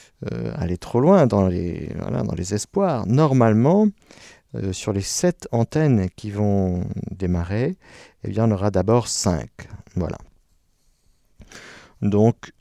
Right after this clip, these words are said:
cinq qui vont toucher Brest et, mm, Brest et le sud-est de Brest, voilà. Normalement, au terme,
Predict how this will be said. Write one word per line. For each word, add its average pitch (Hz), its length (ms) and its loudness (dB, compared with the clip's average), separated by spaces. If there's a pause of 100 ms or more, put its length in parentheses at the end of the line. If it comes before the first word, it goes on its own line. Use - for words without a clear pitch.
(200)
cinq 110 400 2
qui - 140 -12
vont 98 100 0
toucher 98 280 -6
Brest 101 600 2
et, 101 380 2
mm, - 720 -6
Brest 95 420 0
et 92 60 -2
le 90 100 -4
sud-est 98 880 -2
de 92 120 -4
Brest, 87 480 -4
voilà. 87 220 -2 (720)
Normalement, 101 640 6
au 107 100 4
terme, 131 520 2